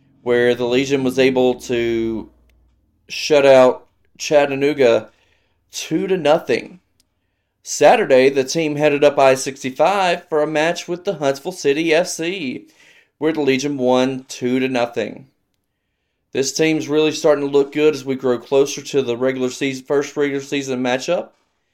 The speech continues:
in a couple weeks. Uh, we're starting to go, go ahead and start getting our coverage of the Birmingham Barons and the Southern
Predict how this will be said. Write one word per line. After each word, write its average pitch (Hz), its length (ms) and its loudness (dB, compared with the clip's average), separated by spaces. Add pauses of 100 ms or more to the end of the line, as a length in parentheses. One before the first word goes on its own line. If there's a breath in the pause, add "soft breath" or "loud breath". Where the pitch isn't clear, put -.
(240)
in 143 260 0
a 151 60 0
couple 151 320 -2
weeks. - 560 -10 (1900)
Uh, 135 340 4
we're 151 100 0
starting 190 400 0
to 170 60 -12
go, 175 280 0
go 165 240 2
ahead 160 140 4
and 147 80 -12
start 156 300 0
getting 151 200 2
our 131 140 2
coverage 131 460 2
of 120 140 0
the 117 360 2
Birmingham 139 480 0
Barons 135 580 2
and 131 300 -2
the 127 60 -4
Southern 123 560 -2